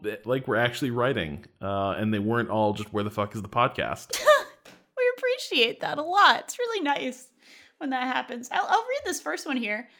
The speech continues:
Speaker 2: Let me, let me just get, uh, my window looking nice for myself. Okay, this is from Renish. Yay! I think we call, I, I think we call, uh, friend of the show, John Renish
Speaker 1: Yeah.
Speaker 2: here. Uh, Hello, immersive weekenders.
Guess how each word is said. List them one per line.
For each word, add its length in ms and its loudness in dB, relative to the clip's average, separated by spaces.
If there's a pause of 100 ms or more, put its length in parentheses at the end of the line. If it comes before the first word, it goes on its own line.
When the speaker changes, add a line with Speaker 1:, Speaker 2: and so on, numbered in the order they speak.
(200)
Speaker 2:
Let 80 -4
me, 200 2
let 140 -6
me 140 -4
just 220 -12
get, 160 -12
uh, 220 -8
my 140 -10
window 380 -2
looking 260 -10
nice 300 -10
for 180 -14
myself. 460 -6 (120)
Okay, 320 -6
this 160 -8
is 60 -10
from 160 -2
Renish. 480 4
Yay! 540 4 (480)
I 80 -6
think 160 -6
we 80 0
call, 440 -2 (100)
I, 120 -14 (120)
I 60 -18
think 180 -12
we 80 -12
call, 360 -8 (760)
uh, 120 -20
friend 280 2
of 40 -4
the 60 -8
show, 380 -2 (120)
John 240 -2
Renish 120 -2
Speaker 1:
Yeah. 160 4
Speaker 2:
here. 260 -10 (520)
Uh, 160 2
Hello, 440 6
immersive 560 4
weekenders. 720 0